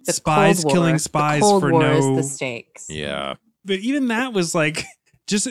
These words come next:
Speaker 2: that, yeah, it's nineteen eighty-one.
Speaker 1: Nineteen eighty-one,
Speaker 2: So it's
Speaker 1: so
Speaker 2: just like,
Speaker 1: Cold
Speaker 2: it's a
Speaker 1: War.
Speaker 2: Russian. That means bad.
Speaker 3: Well, I was just gonna say, just any more time to get the Harts lounging and drinking cocktails in Hawaii and these beautiful vistas,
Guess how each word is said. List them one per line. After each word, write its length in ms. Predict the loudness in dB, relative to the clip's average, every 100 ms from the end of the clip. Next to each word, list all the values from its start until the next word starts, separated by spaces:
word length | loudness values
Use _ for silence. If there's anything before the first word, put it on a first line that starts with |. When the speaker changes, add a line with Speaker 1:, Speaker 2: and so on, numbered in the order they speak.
| -6 -6
Speaker 2:
that, 160 | -4
yeah, 220 | -4 -4
it's 260 | -4 -6 -2
nineteen 280 | -2 0 2
eighty-one. 260 | 4 4 4
Speaker 1:
Nineteen 160 | 4 4
eighty-one, 540 | 4 4 4 2 -2
Speaker 2:
So 120 | 0 0
it's 80 |
Speaker 1:
so 60 | 0
Speaker 2:
just 140 | 0
like, 100 | -2
Speaker 1:
Cold 120 | -2 -2
Speaker 2:
it's 100 | 0
a 60 |
Speaker 1:
War. 80 | 4
Speaker 2:
Russian. 580 | 2 2 0 0 -4 -8
That 160 | -4 -2
means 260 | -2 -4 -4
bad. 420 | -8 -8 -10 -12 -8
Speaker 3:
Well, 280 | -2 -2 0
I 100 | 0
was 100 | 0
just 140 | -4
gonna 160 | -2 -2
say, 580 | 0 2 4 4 2 -2 _ -8
just 360 | -4 -4 -6 -14 _ -4
any 240 | 0 0
more 920 | 0 0 0 0 0 0 -2 -4 -8 -14 _ _ _ _ _
time 360 | -2 0 0 0
to 100 | -2
get 240 | -2 -4 -4
the 80 |
Harts 580 | -4 -2 -2 -2 -8 -8
lounging 1000 | -6 -4 -2 -2 -4 -8 -10 -10 -12 -12 -14
and 140 | -12
drinking 300 | -12 -12 -10
cocktails 680 | -6 -8 -6 -4 -2 -4 -6
in 100 | -6
Hawaii 520 | -4 -2 -2 -4 -4
and 140 | -8 -12
these 140 | -16
beautiful 480 | -10 -6 -6 -6 -10
vistas, 800 | -8 -10 -8 -8 -8 -8 -12